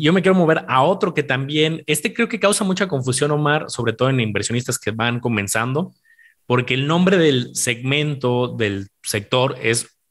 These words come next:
eh, lo encuentras muchas veces en inglés y es utilities. Entonces, cuando encuentras eso, dices, "Ah, utilities, pues, ¿qué será? Utilidades", o po-, o la traducción ahí sería a lo mejor un poco complicado, eh, en el sentido del, de la inversión. Y entonces, déjenme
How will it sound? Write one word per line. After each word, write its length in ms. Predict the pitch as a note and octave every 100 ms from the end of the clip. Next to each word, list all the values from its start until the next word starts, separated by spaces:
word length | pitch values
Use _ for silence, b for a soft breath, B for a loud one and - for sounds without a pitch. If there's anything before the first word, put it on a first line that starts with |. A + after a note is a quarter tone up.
| _ -
eh, 160 | G2
lo 140 | G2 A2
encuentras 300 | B2+ B2+ B2+
muchas 200 | C3+ B2
veces 220 | B2 B2
en 120 | A2+
inglés 440 | A2+ B2 B2+ C3
y 100 | A2+
es 240 | A#2+ B2+ b b b b
utilities. 920 | B2 A#2 F3+ F3+ B2+ G#2+ - - _ _ b b b b
Entonces, 440 | A2 G#2+ C#3+ C#3+ C3
cuando 240 | C3+ C#3
encuentras 460 | C3+ F#3 G3+ G#3 G#3+
eso, 240 | F#3 F3
dices, 260 | E3 E3 D#3+
"Ah, 160 | G#3
utilities, 720 | F#3+ D3+ E3+ F3 F3 F3 E3+
pues, 140 | - B2+
¿qué 140 | D3
será? 240 | C#3+ D3 D3+
Utilidades", 800 | C3 A#2+ A2 A#2+ C#3 D#3 C#3+ C3+
o 220 | A#2 - _
po-, 120 | C3+
o 300 | B2+ C#3 A#2
la 180 | A2+ G#2+
traducción 400 | A2+ A2 - C#3+
ahí 100 | C#3+
sería 220 | C#3 C3+
a 20 |
lo 100 | C3
mejor 120 | A#2
un 80 | C3+
poco 220 | C3 C3
complicado, 800 | B2+ A2+ B2 A#2+ C#3 C3+ C3 C3 B B B _
eh, 600 | F#2+ F#2+ F#2 F#2+ G2 F#2+
en 60 | C3
el 100 | A#2+
sentido 400 | B2 A2+ C3+ C3+
del, 240 | B2+ A2
de 100 | A#2
la 60 | A2
inversión. 640 | A#2+ A#2 A2+ D3 F3+ - _ b b b b
Y 100 | D3
entonces, 680 | E3 E3 G#3 G3+ F3+ E3 E3
déjenme 420 | E3 E3+ D3+ C3